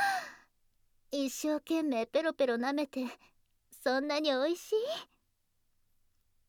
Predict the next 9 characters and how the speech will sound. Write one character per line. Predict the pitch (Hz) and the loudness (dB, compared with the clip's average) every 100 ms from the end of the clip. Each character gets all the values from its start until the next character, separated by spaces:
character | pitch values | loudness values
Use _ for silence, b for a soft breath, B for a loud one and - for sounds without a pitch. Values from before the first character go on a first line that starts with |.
| _ _ _ _ _ _ | _ _ _ _ _ _
い？ | 240 359 381 | -6 -2 0
い | |
い | 370 | 2
わ | 311 | 2
よ、 | 294 302 392 480 508 - | 2 2 2 0 -2 -2
そ | - 240 | -2 2
の | 247 285 | 2 2
調 | - 320 330 330 | 0 0 2 0
子。 | - | -2